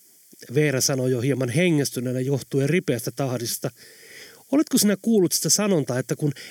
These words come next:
ensi kertaa yöpyy Pariisissa, niin näkee unessaan elämänsä rakkauden?" "Joo, olen kyllä. Mitäs sitten?" "Olisin vaan varmistanut, että se olet sinä siinä unessa, kultaseni,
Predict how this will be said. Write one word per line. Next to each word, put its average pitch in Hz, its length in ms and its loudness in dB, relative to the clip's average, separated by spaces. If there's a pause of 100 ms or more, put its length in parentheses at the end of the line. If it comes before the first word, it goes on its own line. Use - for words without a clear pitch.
ensi 226 340 4
kertaa 147 480 0
yöpyy 143 520 2
Pariisissa, 170 680 0 (200)
niin 143 120 0
näkee 151 300 0
unessaan 135 580 0
elämänsä 143 520 0
rakkauden?" - 640 -6 (920)
"Joo, 202 540 0 (260)
olen 214 240 0
kyllä. 160 280 0 (160)
Mitäs 202 260 -2
sitten?" - 340 -6 (920)
"Olisin 156 340 2
vaan 147 200 0
varmistanut, 123 760 -2
että 147 220 -4
se - 140 -2
olet 131 200 -2
sinä 180 340 2
siinä 117 300 -4
unessa, 151 480 2
kultaseni, 131 600 -2